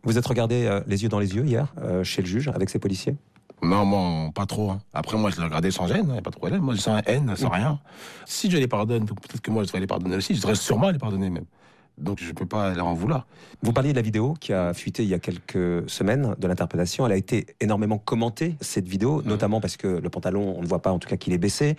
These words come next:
Speaker 2: Mhm.
Speaker 1: Euh, on voit que vous vous agitez. Sur les réseaux sociaux, on a beaucoup dit, bah, c'est la preuve qui ment.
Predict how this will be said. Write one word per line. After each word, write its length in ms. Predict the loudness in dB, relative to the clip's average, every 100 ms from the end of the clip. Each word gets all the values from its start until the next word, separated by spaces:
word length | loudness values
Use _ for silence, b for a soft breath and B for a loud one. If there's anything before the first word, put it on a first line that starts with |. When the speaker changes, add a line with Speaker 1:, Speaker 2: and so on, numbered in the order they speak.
| -4
Speaker 2:
Mhm. 260 | -6 -2
Speaker 1:
Euh, 60 | 0
on 40 | 0
voit 140 | 0
que 60 | -2
vous 60 |
vous 140 | -2 -2
agitez. 460 | -2 0 0 0 -4
Sur 160 | -4
les 60 | -2
réseaux 140 | 0
sociaux, 280 | 0 -2 0
on 20 |
a 60 | 0
beaucoup 180 | 0 -2
dit, 80 | 0
bah, 160 | 0 -2
c'est 120 | -2
la 80 | 0
preuve 180 | 0 0
qui 120 | 0
ment. 180 | 0